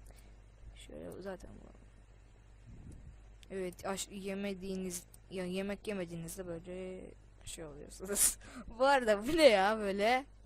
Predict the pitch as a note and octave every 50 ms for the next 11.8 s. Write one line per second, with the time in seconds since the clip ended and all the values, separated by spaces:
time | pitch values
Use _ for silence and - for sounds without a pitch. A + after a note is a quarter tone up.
0 | - - - - - B3 B3+ B3+ C4 B3+ A3+ A#3+ C4 C4+ C4+ B3+ B3 A#3+ - -
1 | G3 G3+ G#3 G#3+ - A#3 G3 G#3+ A3 - - G#3 F#3 F3 E3 E3+ - - G#3 G3
2 | G3 G3 G3+ G#3+ G3+ G3 F#3 E3 D3 C#3+ - - - - - - - - - -
3 | - - - - - - - - - - - - - - - - - E3+ D#3+ D#3
4 | D#3+ D3+ - - - - - - - - - - F3 E3+ E3+ D#3+ E3 E3+ F3 E3+
5 | E3 D#3 - E3 D#3+ D#3+ E3 E3 D#3+ D#3+ D#3+ D#3+ D#3+ - - D#3 D#3+ E3+ - -
6 | - F3 F3+ F#3+ G3 F#3 E3 D#3 D3 D#3 E3 - - - - - - - - -
7 | - - - - - - - - - - - - - - - - - - - -
8 | - - - - - - - - - - - - - - - - - - - -
9 | - - - - - - - - - - - - - - - - - - E3 D#3+
10 | E3+ E3 D3 F3+ F#3 G3 F#3+ F3 - - - - - - - - - F#3+ - -
11 | - F#3+ - G#3+ G3+ G#3+ G#3 G#3 A3 G3+ E3+ E3 D#3+ E3 F3